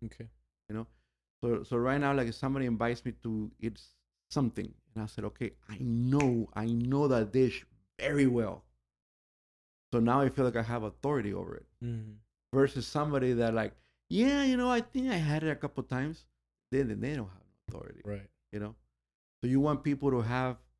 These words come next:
Speaker 2: authority that can tell you, you know, the honest truth
Speaker 1: Mm-hmm.
Speaker 2: ab-, ab-, about a certain dish or item.
Speaker 1: And about the Food Network, I guess the way specifically traditional, I would call it,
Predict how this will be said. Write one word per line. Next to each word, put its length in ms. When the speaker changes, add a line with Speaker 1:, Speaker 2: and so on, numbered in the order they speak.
Speaker 2:
authority 720
that 140
can 120
tell 200
you, 200
you 80
know, 160
the 140
honest 500
truth 160
Speaker 1:
Mm-hmm. 220
Speaker 2:
ab-, 140
ab-, 200
about 300
a 40
certain 340
dish 320
or 280
item. 240
Speaker 1:
And 360
about 320
the 80
Food 380
Network, 560
I 60
guess 340
the 160
way 760
specifically 640
traditional, 580
I 60
would 160
call 240
it, 100